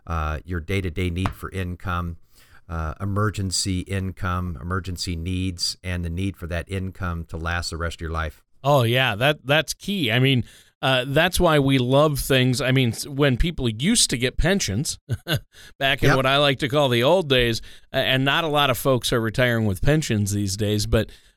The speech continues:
Speaker 2: uh, back when people got pensions, they didn't really care. It wasn't a big concern. "Oh, what's my total amount at? How much has it risen this year?" What they cared about is,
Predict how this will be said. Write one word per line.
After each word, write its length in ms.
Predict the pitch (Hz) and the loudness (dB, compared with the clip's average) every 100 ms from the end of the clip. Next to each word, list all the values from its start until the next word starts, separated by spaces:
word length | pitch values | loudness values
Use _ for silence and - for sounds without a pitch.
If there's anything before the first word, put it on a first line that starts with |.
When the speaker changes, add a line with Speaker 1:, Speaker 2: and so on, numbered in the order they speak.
| - | -4
Speaker 2:
uh, 140 | 123 | -4
back 340 | 131 165 214 | 0 0 0
when 140 | 220 151 | -2 2
people 240 | - 165 | 2 2
got 220 | 147 131 | 0 -2
pensions, 520 | - 190 226 - 135 131 | -2 -4 -2 -4 -4 -2
they 120 | 160 | -2
didn't 200 | 208 - | -2 -2
really 180 | 180 147 | -4 -4
care. 520 | - 175 165 165 139 - _ _ _ | -4 -2 0 0 0 -6 _ _ _
It 220 | 160 156 156 | -6 -4 2
wasn't 320 | 185 190 226 | 2 4 0
a 40 | |
big 240 | 160 180 151 | 2 0 0
concern. 480 | 165 - 208 190 | -2 0 0 2
"Oh, 340 | 143 175 123 104 - | 4 4 0 -4 -12
what's 320 | 135 170 - | -4 -4 -2
my 120 | 185 | -6
total 440 | 147 - 156 165 143 | -4 -4 -4 -4 -4
amount 380 | 113 117 127 107 | -2 -2 -4 -4
at? 260 | 71 - _ | -6 -14 _
How 120 | 120 | -6
much 200 | 156 151 | -4 -4
has 140 | 156 139 | -4 -4
it 120 | - | -6
risen 400 | 107 123 123 104 | -6 -4 -2 -4
this 240 | 95 - | -4 -6
year?" 160 | 104 92 - _ _ | -6 -8 -10 _ _
What 240 | - 156 160 | 0 2 2
they 160 | 156 | 0
cared 260 | 214 180 151 | 0 2 2
about 360 | 127 127 127 120 | 4 4 4 4
is, 380 | 120 113 110 | 2 2 -2